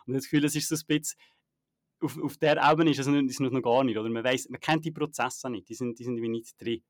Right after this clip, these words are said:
Ähm, und ich habe das Gefühl, das ist sicher eins von der, von der Gründe, man braucht, man muss ein bisschen unsere Komfortzone an uns am Anfang, oder? Und, äh, das habe ich das Gefühl, das ist für, für die, die jetzt in, äh, quasi schon aktiv das nutzen und so, ist das nicht so das Thema, die sind drin, aber es wird die ganz, ganz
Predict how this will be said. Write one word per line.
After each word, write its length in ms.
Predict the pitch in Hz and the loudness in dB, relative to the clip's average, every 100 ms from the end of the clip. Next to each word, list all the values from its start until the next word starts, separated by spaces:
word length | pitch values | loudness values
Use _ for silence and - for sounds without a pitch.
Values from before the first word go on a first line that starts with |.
| _ _ | _ _
Ähm, 360 | - 110 113 - | -8 -6 -6 -8
und 100 | 120 | 0
ich 60 | 151 | 0
habe 0 | |
das 100 | 156 | 2
Gefühl, 80 | |
das 140 | 170 170 | 0 -2
ist 80 | - | -4
sicher 280 | 185 185 | -6 -2
eins 220 | 135 170 - | -2 -2 -2
von 180 | 185 | -8
der, 140 | 170 - | -8 -6
von 160 | 165 | -6
der 80 | 156 | -4
Gründe, 300 | 151 175 160 | 0 0 2
man 120 | 147 | -2
braucht, 260 | 135 156 151 | 2 0 2
man 140 | 143 | 0
muss 180 | 180 185 | 0 -6
ein 60 | 156 - | -8 -6
bisschen 220 | 160 160 | -6 -6
unsere 140 | 156 | -8
Komfortzone 600 | - 135 135 - 127 120 | -2 -2 -4 -6 -4 -2
an 60 | 117 | -4
uns 200 | 120 127 | -6 -6
am 120 | 107 | -8
Anfang, 300 | 104 - 92 | -8 -12 -16
oder? 220 | 95 92 - - - - | -16 -16 -20 -20 -20 -18
Und, 360 | - 120 120 117 | -4 0 0 0
äh, 120 | 120 | -2
das 180 | 120 139 | -4 0
habe 100 | 143 | 0
ich 20 | |
das 80 | 135 | 2
Gefühl, 100 | 151 | 2
das 140 | 151 165 | 2 2
ist 160 | 156 | -2
für, 280 | - 135 131 - _ _ _ | 0 0 0 -6 _ _ _
für 260 | - 135 | -2 0
die, 280 | 123 - 190 | 0 -2 2
die 140 | 190 | 4
jetzt 280 | 170 180 - | 4 2 0
in, 180 | 170 165 | 0 0
äh, 380 | 147 147 - - | -2 -6 -6 -10
quasi 360 | - 147 151 | 0 0 0
schon 340 | 151 151 147 139 | -2 0 0 -2
aktiv 440 | 147 - 151 143 - | -6 -6 -6 -6 -8
das 220 | 131 - | -8 -2
nutzen 340 | 170 202 180 | -2 -2 -4
und 100 | 165 | -4
so, 100 | 156 | -4
ist 120 | 135 - | -8 -6
das 100 | 147 | -4
nicht 160 | 156 | -6
so 80 | 147 | -8
das 100 | - | -8
Thema, 300 | 143 185 170 | -6 -4 -6
die 100 | 151 | -6
sind 260 | 147 143 - | -8 -8 -4
drin, 160 | 156 | -2
aber 180 | 139 131 | -2 -8
es 100 | - | -12
wird 120 | 127 | -16
die 80 | - | -8
ganz, 300 | - 165 - | -4 -4 -4
ganz 240 | 156 147 | -8 -8